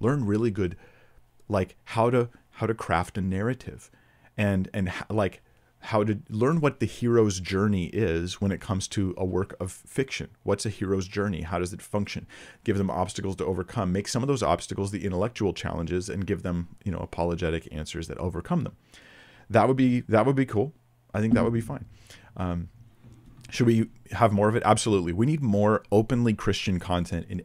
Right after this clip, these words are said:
every field, right? More openly Christian musicians and openly, this doesn't mean all their songs are worship songs, right? But op-, openly Christian musicians, openly Christian of all these different branches. And there are those who like to mock. Have you noticed this?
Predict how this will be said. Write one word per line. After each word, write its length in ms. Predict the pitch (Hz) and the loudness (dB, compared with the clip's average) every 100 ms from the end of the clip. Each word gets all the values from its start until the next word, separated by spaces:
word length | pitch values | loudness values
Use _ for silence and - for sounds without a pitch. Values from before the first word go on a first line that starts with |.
| - | -2
every 460 | 107 101 98 92 87 | -2 0 0 0 -2
field, 440 | - 82 - - - - _ | -6 -8 -8 -12 -18 -20 _
right? 260 | - 95 98 | 0 2 2
More 280 | 101 123 - | 4 4 6
openly 360 | 113 135 139 127 | 4 4 2 0
Christian 600 | 113 107 - - 92 90 - - | 0 -4 -2 -2 0 -2 -6 -4
musicians 600 | 90 87 101 - 92 87 | -2 2 0 0 -2 -2
and 80 | 92 - | -4 -2
openly, 440 | 104 113 101 98 - - | 0 0 0 -4 -10 -8
this 140 | - 107 | -4 2
doesn't 320 | 123 147 135 | 4 4 2
mean 120 | 123 | 2
all 220 | 87 101 | 2 4
their 140 | 110 104 | 4 2
songs 320 | 95 95 90 | -2 -2 -2
are 40 | |
worship 320 | 95 92 - | -4 -4 -4
songs, 220 | - 92 92 | -2 0 2
right? 160 | 80 | 0
But 140 | 92 - - | -2 -4 0
op-, 160 | 107 - | 2 2
openly 280 | 110 123 120 | 0 2 0
Christian 320 | 113 - 95 | -2 -2 -2
musicians, 380 | 87 85 95 98 | 0 -2 0 -2
openly 300 | 113 123 110 | 0 -2 -2
Christian 320 | 104 - 92 | -4 -2 0
of 100 | 90 | 2
all 360 | 92 92 90 - - - - | 2 2 -2 -6 -20 -20 -6
these 160 | 98 87 | -4 -2
different 300 | 98 95 82 | -2 -2 0
branches. 420 | 90 90 98 - - - | 0 0 -4 -8 -14 -4
And 100 | 123 | 0
there 60 | 170 | 4
are 120 | 196 | 4
those 260 | 127 117 - | 6 4 2
who 100 | 101 | 0
like 200 | 98 - | 0 -2
to 80 | |
mock. 580 | 85 85 87 85 76 - - - | -4 0 2 0 -2 -8 -16 -8
Have 120 | 113 | 0
you 80 | 110 | 0
noticed 240 | 107 - | 0 -2
this? 260 | 117 - | -6 -6